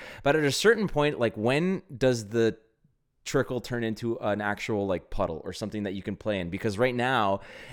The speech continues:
everybody has this, this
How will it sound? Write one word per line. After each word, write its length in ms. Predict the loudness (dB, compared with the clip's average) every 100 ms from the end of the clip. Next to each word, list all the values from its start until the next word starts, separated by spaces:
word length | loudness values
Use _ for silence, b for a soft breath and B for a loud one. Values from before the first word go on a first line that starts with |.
| 0
everybody 580 | 2 4 4 4 4 0
has 680 | 4 6 6 4 0 -6 -8 b b b _
this, 680 | 0 2 2 -2 -4 -6 -6
this 220 | -4 -4